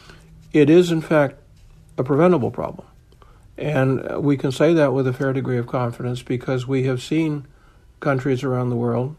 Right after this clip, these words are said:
the United States and many others, do a marvelous job of controlling other forms of pollution, air pollution, drinking water contamination, for example. And we, we've done this through a combination of passing laws, setting policies,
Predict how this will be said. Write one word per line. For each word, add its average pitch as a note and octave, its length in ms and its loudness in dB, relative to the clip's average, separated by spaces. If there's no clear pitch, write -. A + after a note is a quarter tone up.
the B2+ 80 -12
United B2 300 -4
States B2 340 -2
and A#2+ 100 -2
many B2+ 240 0
others, A#2+ 320 0
do D3 120 4
a C3 60 4
marvelous C#3+ 500 4
job A#2 500 -2
of A#2+ 220 0
controlling C3 560 0
other D3+ 220 2
forms A#2+ 340 -4
of A#2 100 -8
pollution, B2 440 -6
air B2 200 2
pollution, A#2+ 640 -2
drinking B2 380 -2
water A#2+ 240 0
contamination, A#2 800 -4
for B2 140 -8
example. A#2+ 520 -6
And D3+ 160 2
we, C#3 140 6
we've C3 260 2
done D#3 220 4
this D3 260 0
through C3+ 160 -2
a B2 60 0
combination C3 640 -4
of A#2 100 -8
passing A#2 440 -4
laws, C3+ 640 -2
setting A#2+ 320 0
policies, C3 880 -2